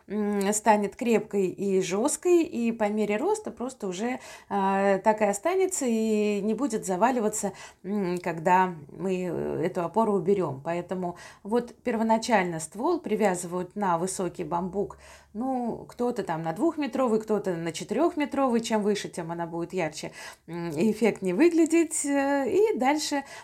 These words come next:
м, вот этот центральный, э, проводник уже дает боковые ветки, и она по всей высоте ствола, а, дальше вот эти боков-, вот этими боковыми ветками, которые уже не подвязаны, она уже,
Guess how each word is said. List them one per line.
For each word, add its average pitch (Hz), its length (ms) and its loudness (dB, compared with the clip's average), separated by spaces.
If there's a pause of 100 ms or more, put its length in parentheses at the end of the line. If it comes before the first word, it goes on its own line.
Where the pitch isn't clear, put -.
(120)
м, 226 220 -4
вот 277 160 0
этот 233 240 0
центральный, 214 720 2
э, 180 200 -2
проводник 349 500 -4
уже 254 200 0
дает 214 440 2
боковые 214 480 0
ветки, 269 480 0 (280)
и 349 200 0
она 240 560 2
по 202 100 0
всей 226 340 0
высоте 185 500 -4
ствола, 226 640 0 (300)
а, 185 260 2
дальше 240 400 0
вот 190 120 -2
эти 208 200 -2
боков-, 180 320 -2
вот 180 200 0
этими 196 260 -4
боковыми 170 560 -4 (220)
ветками, 269 480 0
которые 220 380 2
уже 214 180 2
не 226 240 4
подвязаны, 170 720 0
она 320 200 -2
уже, 226 360 -2